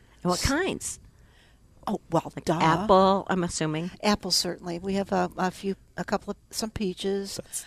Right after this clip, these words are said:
Speaker 3: that's pretty
Speaker 2: Um,
Speaker 3: much it.
Speaker 2: I think
Speaker 3: Apples
Speaker 2: that
Speaker 3: and
Speaker 2: is.
Speaker 3: peach.
Speaker 2: Apples and peaches.
Speaker 3: Yeah.
Speaker 1: Oh,
Speaker 2: Uh,
Speaker 1: wow.
Speaker 3: Yeah.
Speaker 1: Sold out of the
Speaker 2: We do have grapes.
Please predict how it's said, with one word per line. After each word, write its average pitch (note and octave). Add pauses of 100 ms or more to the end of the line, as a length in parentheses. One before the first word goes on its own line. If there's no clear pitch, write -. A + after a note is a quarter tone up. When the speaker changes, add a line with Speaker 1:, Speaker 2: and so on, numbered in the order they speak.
Speaker 3:
that's - (120)
pretty F3
Speaker 2:
Um, A2
Speaker 3:
much G2+
it. A#2 (320)
Speaker 2:
I -
think D#4
Speaker 3:
Apples D#4+ (120)
Speaker 2:
that -
Speaker 3:
and D#4+
Speaker 2:
is. -
Speaker 3:
peach. -
Speaker 2:
Apples A#3
and A3+
peaches. E3+
Speaker 3:
Yeah. E2+ (320)
Speaker 1:
Oh, D#3
Speaker 2:
Uh, D#3
Speaker 1:
wow. F3 (540)
Speaker 3:
Yeah. D#2+ (160)
Speaker 1:
Sold D#3
out D#3
of F3
the F3+
Speaker 2:
We G#3
do G#3+
have G#3
grapes. F3+